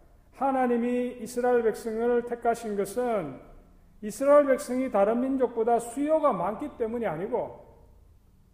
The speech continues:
하나님께서 이스라엘 백성을 사랑하셨기 때문에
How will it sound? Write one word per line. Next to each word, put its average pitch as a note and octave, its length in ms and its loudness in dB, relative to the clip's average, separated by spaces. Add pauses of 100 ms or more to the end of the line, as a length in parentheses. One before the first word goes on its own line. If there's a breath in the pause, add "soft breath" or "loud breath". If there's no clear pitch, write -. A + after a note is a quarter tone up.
(400)
하나님께서 A3+ 760 0
이스라엘 A3+ 500 -2
백성을 A3 680 -6
사랑하셨기 A#3 760 -8
때문에 C#3 360 -16